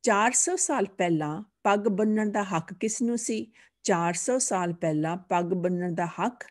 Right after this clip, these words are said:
ਤੁਸੀਂ ਇੱਥੇ ਲਿਖੋਗੇ। ਅਮਰੀਕਾ ਵਿੱਚ ਪੱਗ ਕੌ-, ਕੌਣ ਪੱਗ ਬੰਨ੍ਹਦੇ ਹਨ? ਅਮਰੀਕਾ ਵਿੱਚ ਬਲੈਂਕ ਪੱਗ ਬੰਨ੍ਹਦੇ ਹਨ। ਘਰ ਦੇ ਵੱਡੇ ਮੁੰਡੇ ਨੂੰ ਪੱਗ ਦੇਣ ਦਾ ਕੀ ਮਤਲਬ ਹੈ?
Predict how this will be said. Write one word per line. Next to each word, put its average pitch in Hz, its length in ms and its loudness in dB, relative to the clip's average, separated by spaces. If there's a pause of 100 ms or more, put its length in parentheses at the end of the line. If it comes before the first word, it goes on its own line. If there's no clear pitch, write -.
(160)
ਤੁਸੀਂ 151 260 -6
ਇੱਥੇ 160 260 -4
ਲਿਖੋਗੇ। 185 560 -4 (880)
ਅਮਰੀਕਾ 226 520 2
ਵਿੱਚ 226 260 0
ਪੱਗ 160 360 0 (120)
ਕੌ-, 147 240 -4 (220)
ਕੌਣ 254 320 4
ਪੱਗ 202 220 0
ਬੰਨ੍ਹਦੇ 202 500 0
ਹਨ? 185 260 -4 (160)
ਅਮਰੀਕਾ 170 500 2
ਵਿੱਚ 180 340 0 (100)
ਬਲੈਂਕ 151 520 0 (160)
ਪੱਗ 170 160 -2
ਬੰਨ੍ਹਦੇ 208 560 -2
ਹਨ। 185 280 -6 (560)
ਘਰ 214 200 6
ਦੇ 190 340 4
ਵੱਡੇ 180 420 2
ਮੁੰਡੇ 151 460 0
ਨੂੰ 151 440 -6 (200)
ਪੱਗ 185 160 4
ਦੇਣ 170 500 2
ਦਾ 180 140 -2
ਕੀ 269 260 -2
ਮਤਲਬ 220 460 0
ਹੈ? 196 320 -4